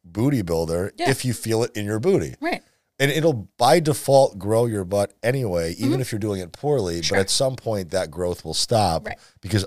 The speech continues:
Speaker 1: other muscles are taking over. Quads will take over.
Speaker 2: Mm-hmm.
Speaker 1: Hamstrings will do th-, some work.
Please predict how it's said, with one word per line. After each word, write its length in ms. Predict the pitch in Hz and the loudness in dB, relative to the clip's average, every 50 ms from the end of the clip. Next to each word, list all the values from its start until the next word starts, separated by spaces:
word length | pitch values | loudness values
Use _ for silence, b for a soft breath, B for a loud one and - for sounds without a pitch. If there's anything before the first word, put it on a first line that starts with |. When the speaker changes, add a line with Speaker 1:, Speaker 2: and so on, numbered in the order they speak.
| - 101 | 4 4
Speaker 1:
other 240 | 113 113 120 117 | 4 4 4 2
muscles 340 | 104 104 98 95 - 95 85 | 2 2 2 2 2 -2 -4
are 60 | 85 | -4
taking 360 | 80 - 98 90 78 80 85 85 | -6 -6 -8 -8 -6 -6 -6 -4
over. 260 | 80 78 67 67 69 | -4 -4 -6 -8 -12
Quads 500 | - - - 110 110 104 101 95 87 78 | -14 -8 -4 0 0 2 2 0 -2 -2
will 120 | 78 78 76 | -8 -10 -8
take 280 | - 82 76 71 73 | -6 -8 -8 -6 -6
over. 220 | 78 71 71 67 - | -6 -4 -4 -4 -6
Speaker 2:
Mm-hmm. 80 | 82 | -6
Speaker 1:
Hamstrings 580 | 82 104 104 107 101 90 - - 92 85 78 78 | -4 -4 -4 -4 -4 -6 -8 -10 -10 -10 -8 -10
will 120 | 82 80 | -10 -10
do 180 | 69 76 78 73 | -10 -10 -10 -10
th-, 220 | - 78 73 - - | -10 -14 -12 -12 -12
some 180 | - 78 76 | -10 -10 -10
work. 320 | 76 73 69 67 65 - | -8 -8 -8 -8 -10 -14